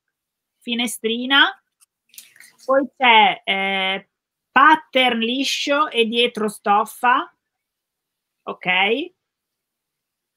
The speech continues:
poi c'è pattern liscio e dietro pattern con cornicina tonda, perfetto,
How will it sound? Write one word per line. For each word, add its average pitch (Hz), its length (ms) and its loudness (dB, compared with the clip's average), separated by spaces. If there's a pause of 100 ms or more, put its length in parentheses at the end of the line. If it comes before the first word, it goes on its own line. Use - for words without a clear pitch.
poi 294 260 2
c'è 220 560 0
pattern 269 680 2
liscio 247 680 -4
e 226 160 0
dietro 254 720 0
pattern 247 600 2
con 220 160 -2
cornicina 220 680 -4
tonda, 226 680 0
perfetto, 202 960 -6